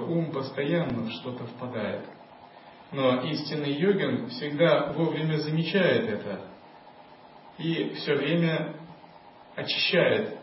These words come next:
те даже небольшие отклонения, ошибки, которые он совершает.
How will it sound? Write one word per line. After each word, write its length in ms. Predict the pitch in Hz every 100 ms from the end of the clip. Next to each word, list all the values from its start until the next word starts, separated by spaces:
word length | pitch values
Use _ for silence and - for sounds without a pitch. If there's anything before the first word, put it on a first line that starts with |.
| - -
те 220 | - 156
даже 260 | 135 127 127
небольшие 580 | 127 127 127 - 143 127
отклонения, 640 | - 131 131 160 170 127
ошибки, 420 | 113 - 156 185 165
которые 540 | 151 131 135 131 123
он 160 | 113 113
совершает. 640 | 123 117 113 110 98 92